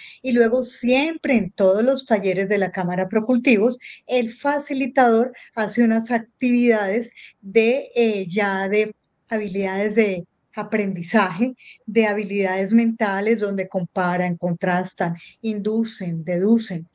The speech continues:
hacen planes de acción. Entonces, ¿cuál es nuestro reto? Que se lleven puesto el aprendizaje para que lo apliquen en campo, y entonces eso es lo que más nos ha gustado de la andragogía, que hay cosas que no olvidan.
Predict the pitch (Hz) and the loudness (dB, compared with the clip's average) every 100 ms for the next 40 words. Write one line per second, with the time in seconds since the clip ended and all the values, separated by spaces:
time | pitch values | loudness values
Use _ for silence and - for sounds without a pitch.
0 | _ - 214 208 226 214 233 220 208 208 | _ -10 -8 0 2 2 2 2 0 -4
1 | 190 165 - 254 190 160 - - - - | -6 -6 0 0 0 -4 -14 -20 -10 0
2 | 240 233 254 240 247 240 247 233 214 180 | 0 0 0 2 4 2 0 -2 -4 0
3 | 226 240 170 - - 214 202 202 175 196 | 2 0 -4 -18 -4 -2 0 -2 2 4
4 | 226 233 262 240 - 254 247 240 262 247 | 4 4 -4 -6 0 2 2 0 2 2
5 | 240 233 226 226 220 214 165 226 - - | 2 0 0 0 0 -2 -2 -6 -8 -14
6 | - - 202 196 202 185 - 226 214 220 | -14 -8 -6 -4 -4 -4 -2 -2 0 2
7 | 214 220 220 214 180 - 202 - - - | 2 2 2 0 -2 -4 -8 -8 -18 -2
8 | 226 226 208 208 196 226 220 - 262 269 | 2 2 0 -6 -2 -2 -2 0 0 2
9 | - 240 233 233 196 185 196 190 208 190 | 2 4 2 0 -4 -4 -4 -2 -2 -2
10 | - 202 180 190 185 180 165 165 208 170 | -2 0 0 0 0 0 0 0 0 0
11 | - - - - 226 214 - 254 233 240 | -4 -18 -10 -2 -2 -2 0 0 0 -6
12 | 226 233 190 180 175 220 202 165 | -4 -4 -2 -2 2 2 2 -4